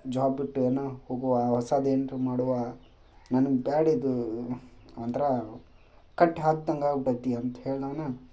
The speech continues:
ಸಡನ್ಲಿ ಕೆಲ್ಸ ಬಿಡ್ತಾನ, ಬಿಟ್ಟು ಟ್ರಾವೆಲಿಂಗ್ ಮಾಡಕ್ ಶುರು ಮಾಡ್ಕೊಂತಾನ. ಆಮ್ಯಾಕ್ ಅಲ್ಲೊಂದು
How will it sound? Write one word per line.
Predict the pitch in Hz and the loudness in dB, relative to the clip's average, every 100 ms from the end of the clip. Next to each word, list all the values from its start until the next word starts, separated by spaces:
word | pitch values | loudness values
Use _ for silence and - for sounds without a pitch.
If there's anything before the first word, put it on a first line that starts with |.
| - - - - - | -20 -20 -20 -10 -2
ಸಡನ್ಲಿ | 127 135 139 | 0 0 0
ಕೆಲ್ಸ | 127 127 | -4 0
ಬಿಡ್ತಾನ, | 135 127 123 135 135 | 0 0 0 0 0
ಬಿಟ್ಟು | 123 131 127 - 135 117 110 - - - | 0 -2 -2 -2 0 0 -6 -12 -16 -2
ಟ್ರಾವೆಲಿಂಗ್ | 131 127 143 143 | 2 4 2 2
ಮಾಡಕ್ | 127 131 127 | 2 0 -4
ಶುರು | 135 123 | -6 -4
ಮಾಡ್ಕೊಂತಾನ. | 117 117 123 117 117 120 - - - - - - - - - | -6 -8 -6 -6 -6 -10 -14 -20 -20 -20 -20 -20 -20 -18 -6
ಆಮ್ಯಾಕ್ | 117 123 123 123 | 0 2 2 -2
ಅಲ್ಲೊಂದು | 120 123 123 120 110 - | 0 2 2 0 -4 -8